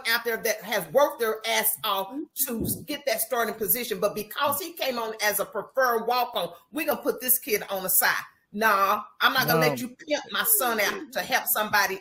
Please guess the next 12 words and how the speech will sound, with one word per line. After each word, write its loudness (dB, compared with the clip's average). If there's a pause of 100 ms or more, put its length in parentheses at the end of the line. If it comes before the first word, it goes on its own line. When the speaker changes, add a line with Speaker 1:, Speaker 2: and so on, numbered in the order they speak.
Speaker 1:
else 4
out 4 (220)
and 0
not 4
give -2
him -6
the -4
opportunity -2
to -4
show 4
his 0
stuff. -4